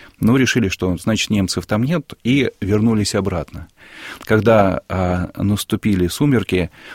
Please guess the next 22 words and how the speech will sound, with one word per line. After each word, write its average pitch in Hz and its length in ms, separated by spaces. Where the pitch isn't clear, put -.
цепью 98 400
пошли - 320
к - 80
этому 110 260
лесу, 127 420
а, 95 220
и 117 240
из 113 100
леса 135 280
раздался 98 680
пулеметный 95 540
огонь. 85 340
Вот. 92 560
А, 92 360
он 120 280
добежал 117 580
до 104 160
леса, 107 520
а, 87 500
пулеметный 110 480
огонь 104 220
стих, - 440